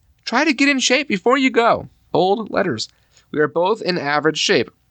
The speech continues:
Almost every day we walked around twenty thousand steps or more. The only rest days we had were the days we were switching between cities.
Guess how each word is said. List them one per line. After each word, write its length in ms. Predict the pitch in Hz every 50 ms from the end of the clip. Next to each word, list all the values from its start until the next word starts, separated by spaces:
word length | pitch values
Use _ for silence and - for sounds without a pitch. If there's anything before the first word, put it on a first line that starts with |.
| _ -
Almost 240 | 135 143 143 139 -
every 240 | 165 180 208 247 208
day 220 | 185 170 151 156
we 80 | 156 143
walked 300 | 131 131 127 139 - 143
around 240 | 123 117 113 113
twenty 500 | - - - 185 208 277 294 302 277 269
thousand 400 | 269 - 240 226 220 226 220 214
steps 340 | 202 - 220 202 196 - -
or 120 | 196 190 185
more. 280 | 143 110 92 - - _ _ _ _ _ _ _ _
The 140 | - 143 85
only 280 | 139 156 190 262 285
rest 280 | 247 196 180 185 - -
days 180 | 160 147 131
we 80 | 135 131
had 240 | 123 127 123 139 135
were 100 | 135 127
the 80 | 120
days 320 | 113 110 131 123 139 147 135
we 80 | 135
were 140 | 120 107 107
switching 380 | - - 170 180 - 233 220 190
between 340 | 185 175 - - 135 147 139
cities. 400 | - - 90 80 80 - -